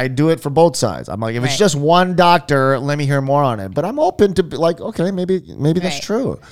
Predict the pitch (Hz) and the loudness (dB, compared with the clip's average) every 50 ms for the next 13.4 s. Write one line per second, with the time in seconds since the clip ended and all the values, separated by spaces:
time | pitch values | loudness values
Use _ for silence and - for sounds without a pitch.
0 | - - - - - - - 151 - - 170 170 208 202 185 160 123 180 175 180 | -20 -20 -20 -18 -16 -12 -12 -10 -2 -2 0 2 2 0 0 0 -4 -4 -4 -6
1 | 180 156 - - 175 165 175 202 277 294 202 180 180 175 190 180 196 185 180 165 | -6 -6 -6 -4 -2 -2 -2 -2 -2 -2 0 0 0 0 0 -2 -2 -2 -2 -2
2 | 165 170 165 151 131 - - 175 185 - - 147 143 - 160 143 139 165 175 160 | -2 0 2 0 0 0 2 0 0 2 0 -2 0 0 0 0 0 -2 -2 -2
3 | 135 113 127 127 131 165 190 - 185 151 143 139 131 127 110 107 127 120 - - | -2 -2 0 0 2 2 4 4 4 2 2 2 2 0 0 0 -2 -2 0 0
4 | 127 113 101 104 135 131 - - - _ - 101 104 - - - 131 139 139 143 | 0 0 0 2 2 2 2 0 -8 _ -10 -10 -8 -6 -2 0 0 0 0 -2
5 | 139 - 127 117 113 107 - - - - - - _ _ - - - - _ _ | -4 -4 -4 -4 -4 -4 -6 -8 -8 -10 -12 -12 _ _ -20 -20 -20 -20 _ _
6 | - - - 151 143 139 139 143 143 131 117 - 151 147 135 139 135 131 131 131 | -6 -2 2 2 2 2 2 2 0 0 0 2 0 2 4 4 4 4 4 4
7 | 127 123 120 113 117 113 - - 117 123 131 135 135 127 120 135 117 107 131 127 | 4 2 2 0 0 -2 -4 -4 -2 0 0 0 0 -2 -2 -4 -2 0 0 2
8 | 127 127 120 135 131 127 127 123 - - 139 135 127 117 120 135 151 143 - 131 | 2 0 0 0 -2 -2 -2 -4 -4 -2 -2 -2 -2 -2 2 2 2 2 2 0
9 | 110 98 101 113 107 - - - - _ _ _ _ _ _ _ _ - 123 139 | -2 -2 -4 -6 -6 -6 -8 -8 -8 _ _ _ _ _ _ _ _ 0 2 2
10 | 147 147 143 - 147 139 131 139 131 120 - 151 151 139 - 151 139 131 120 139 | 2 2 0 0 -2 0 0 0 -2 -2 0 -2 -2 0 0 2 2 2 2 2
11 | 139 135 123 - - 135 135 127 - 131 127 120 127 123 127 127 127 127 131 131 | 2 0 -2 -4 -6 -6 -6 -6 -6 -6 -4 -2 -2 -2 -2 -2 -2 -4 -6 -8
12 | - _ _ _ _ - - - 139 143 151 143 - - 151 156 175 220 185 90 | -12 _ _ _ _ -6 2 2 4 4 4 0 -2 0 2 2 4 4 2 0
13 | 67 - - 175 165 151 131 95 | -2 -6 -6 -4 -4 -4 -4 -8